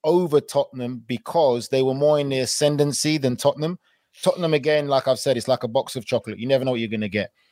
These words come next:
I would go back to even say A C Milan's performance for me goes to a cultural aspect of the game. That is what you call a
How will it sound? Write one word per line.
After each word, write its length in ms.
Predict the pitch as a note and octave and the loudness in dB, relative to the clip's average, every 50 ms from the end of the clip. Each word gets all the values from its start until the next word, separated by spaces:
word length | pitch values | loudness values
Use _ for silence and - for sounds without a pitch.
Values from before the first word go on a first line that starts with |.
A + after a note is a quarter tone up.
| _ _ _ _ _ - _ _ _ - | _ _ _ _ _ -20 _ _ _ -4
I 180 | C#3+ D#3 F#3 G#3 | 0 2 2 2
would 200 | G#3 G3+ F#3+ - | 2 0 0 0
go 200 | E3 E3+ E3+ E3 | 0 0 0 2
back 200 | D#3 D#3 - - | 0 0 -2 -2
to 100 | - C#3 | -4 -4
even 240 | C#3+ C3+ B2+ C3 B2 | -2 -2 -2 -4 -4
say 400 | - - D#3 A#2+ G2 E2 - _ _ _ _ _ _ _ _ _ - | -2 0 0 0 -2 -4 -10 _ _ _ _ _ _ _ _ _ -2
A 160 | D#3+ F3+ G3 | -2 0 0
C 200 | - - F#3+ F#3+ | 0 -2 -2 0
Milan's 340 | F3 D#3+ D3+ D3 D3 D3 - | 0 2 2 2 0 0 -2
performance 520 | - C#3+ - - C#3+ C3 B2+ C3 A#2+ - | -6 -8 -6 -2 -2 -2 -2 -2 -4 -6
for 120 | - - A#2+ | -8 -8 -8
me 360 | A#2+ B2 A#2 G#2 F#2+ F#2 _ _ _ _ _ _ _ _ _ - | -6 -6 -6 -8 -8 -12 _ _ _ _ _ _ _ _ _ 0
goes 360 | - D3+ D3 D3 D3 - - - | 4 4 6 4 4 0 -6 -6
to 220 | - - D3 C#3+ - - - | -6 -6 -6 -6 -6 -2 0
a 240 | C#3 C3 C3 B2 - _ _ _ - | 2 2 0 -2 -6 _ _ _ -8
cultural 600 | - - - G3 F#3+ F3+ - - - D3 C3+ B2 | -4 0 2 2 2 0 -2 0 2 4 4 4
aspect 380 | B2+ A#2+ - - B2+ A#2 - | 4 2 0 -4 -6 -6 -6
of 100 | B2+ A2+ | -8 -8
the 80 | G#2 A#2 | -8 -8
game. 340 | G2 B2+ A2+ E2+ D#2 F#2+ _ _ _ _ _ _ _ _ - | -6 -6 -6 -6 -8 -14 _ _ _ _ _ _ _ _ -4
That 280 | A2+ C#3+ F3 F#3 - | 0 2 2 2 0
is 160 | G#3+ G3+ C#3+ D3+ | -2 -4 0 2
what 180 | E3+ D#3+ D3 | 2 2 2
you 120 | C#3 C#3+ B2 | 0 -4 -6
call 400 | - - D3+ D3 C3 B2+ B2 A#2+ - - | -2 2 2 4 4 4 2 0 -2 -4
a 140 | B2+ A#2+ | -4 -4